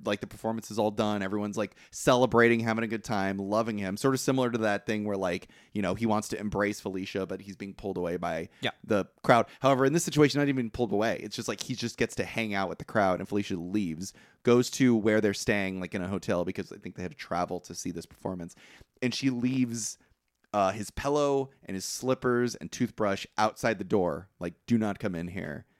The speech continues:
Speaker 1: You're not allowed in, in my bedroom anymore because clearly you're cheating on me with this guy, like,
Speaker 2: Yeah.
Speaker 1: fucking right in front of me."
Speaker 2: You can't have, like, fucking both. Like, she's extremely tolerant.
Speaker 1: Deeply,
Speaker 2: It's
Speaker 1: yeah.
Speaker 2: just like
Speaker 1: And it's like
Speaker 2: uh, like, I, she obviously is like,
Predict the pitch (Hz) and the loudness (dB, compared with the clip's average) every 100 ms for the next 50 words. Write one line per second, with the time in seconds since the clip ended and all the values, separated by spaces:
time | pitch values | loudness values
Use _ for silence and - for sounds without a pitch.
0 | _ 95 95 98 87 92 87 90 90 90 | _ -6 -2 -2 -2 -2 -2 -4 -6 -10
1 | 107 92 87 82 73 78 76 76 80 73 | -6 -2 -2 -4 -6 -8 -8 -8 -8 -8
2 | 78 90 - 85 78 80 - _ _ - | -10 -12 -10 -8 -10 -14 -20 _ _ -6
3 | 120 98 92 80 80 - - 107 95 87 | -4 -2 -2 -2 -4 -8 -4 -2 -2 -4
4 | 90 87 80 - 101 90 87 80 101 98 | -4 -4 -6 -4 0 0 0 -2 -4 0
5 | 107 117 113 104 95 104 101 90 82 82 | 0 2 2 0 0 0 0 0 -2 -4
6 | 135 196 196 180 165 - 151 143 120 139 | -2 -2 0 -2 -4 -6 -14 -12 -8 -8
7 | 92 107 180 240 202 - - 131 143 120 | -6 -6 -4 -4 -4 -6 -4 -2 0 -2
8 | 104 110 90 78 78 76 117 139 135 101 | -4 -4 -4 -4 -8 -10 -8 -6 -4 -2
9 | 90 76 90 107 101 85 80 - 120 110 | -4 -6 -6 -2 0 0 -2 -2 -2 -2
10 | 101 - _ _ _ _ _ _ _ - | -4 -14 _ _ _ _ _ _ _ -12
11 | - 240 254 311 254 78 120 127 - - | 0 0 2 0 0 -4 -6 -6 -10 -12
12 | 110 101 101 - - 180 180 180 147 127 | -12 -12 -14 -14 -6 -2 0 0 -2 -4